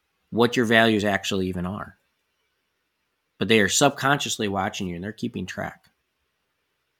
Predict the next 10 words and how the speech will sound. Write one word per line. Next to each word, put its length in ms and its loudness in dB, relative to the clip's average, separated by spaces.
Because 220 0
you 80 6
have 80 0
a 60 -10
body 260 -2
of 100 -10
work. 440 -14
That's 200 -6
your 120 -4
portfolio. 1000 -4